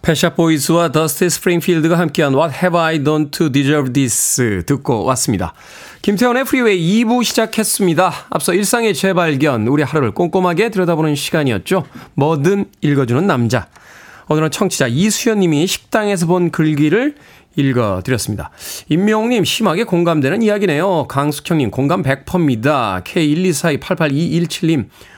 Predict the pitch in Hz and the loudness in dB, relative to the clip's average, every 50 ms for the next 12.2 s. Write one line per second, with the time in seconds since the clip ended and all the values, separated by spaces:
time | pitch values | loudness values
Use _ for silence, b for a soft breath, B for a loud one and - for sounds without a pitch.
0 | B B - 131 139 151 170 190 214 240 226 - 147 156 170 170 - 202 196 226 | B B -2 0 2 2 2 2 2 2 0 2 2 0 0 0 0 0 2 2
1 | 226 202 147 - - 202 220 208 165 139 135 151 156 185 175 143 107 120 135 139 | 0 0 -2 0 0 0 0 2 2 2 2 2 2 0 0 0 -2 -2 -4 -4
2 | - - 175 170 - - 180 170 139 143 156 147 165 147 143 143 151 160 147 127 | -2 -2 -2 -2 0 0 -2 0 2 2 0 2 2 2 2 2 2 0 0 0
3 | 113 107 123 113 - - 156 151 139 123 - - 135 135 - _ - 165 156 139 | 0 -2 -2 -2 0 0 0 0 -2 -2 -2 -4 -4 -4 -6 _ -2 0 2 2
4 | 135 123 110 - - 131 131 104 - - - 135 - - B B B B B B | 2 0 -2 -2 -2 -2 -2 -2 -4 -6 -6 -6 -6 -8 B B B B B B
5 | B B B B B B B B B B B - 123 - - 135 135 - 165 151 | B B B B B B B B B B B -6 -4 -2 -2 -2 0 0 0 0
6 | - 165 185 214 208 - - 123 123 131 131 127 165 175 147 - - 117 139 156 | 2 2 0 0 -2 -4 -4 -2 0 2 2 2 2 0 0 -2 -2 0 0 0
7 | 147 - 160 143 - 151 123 135 135 127 165 170 135 123 117 113 113 147 143 120 | 0 0 -2 -2 0 0 0 0 2 2 2 0 0 0 0 0 0 0 -2 -2
8 | - 131 143 151 117 104 120 123 110 - - - 110 - - - 117 104 - - | -2 -2 -2 -2 0 0 0 0 0 0 -2 -4 -6 -6 -4 -4 -4 -4 -4 -4
9 | 143 113 - - B B B B B B B B B B B B - 131 123 160 | -4 -4 -4 -8 B B B B B B B B B B B B -2 0 0 2
10 | 214 202 190 220 - - 226 214 196 143 - - 233 202 190 147 131 151 202 226 | 2 2 0 0 0 2 2 2 2 0 0 -2 -2 0 0 0 0 0 0 0
11 | 220 220 196 156 - 190 175 - - 170 185 180 208 208 196 170 151 151 147 185 | 0 0 0 -2 -2 -2 -2 -2 0 0 0 0 0 2 2 2 2 2 2 0
12 | 185 156 131 | 0 -2 -2